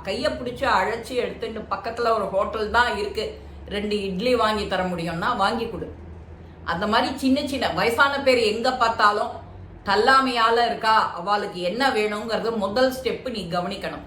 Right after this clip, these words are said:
இல்ல ஒரு காஃபி, ஒரு பால், ஒரு ஜூஸ், ஏதோ something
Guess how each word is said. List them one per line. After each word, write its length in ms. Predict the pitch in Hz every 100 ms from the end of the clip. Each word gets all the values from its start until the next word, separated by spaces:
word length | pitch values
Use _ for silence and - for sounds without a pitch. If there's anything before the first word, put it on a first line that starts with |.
| - -
இல்ல 400 | 208 262 294 269
ஒரு 240 | 214 196 -
காஃபி, 400 | 220 233 - - 190
ஒரு 200 | 185 175 -
பால், 260 | 208 208 196
ஒரு 220 | 185 175 165
ஜூஸ், 300 | 202 220 214 - - - - 160
ஏதோ 420 | 214 254 262 320 320
something 360 | 262 247 254 254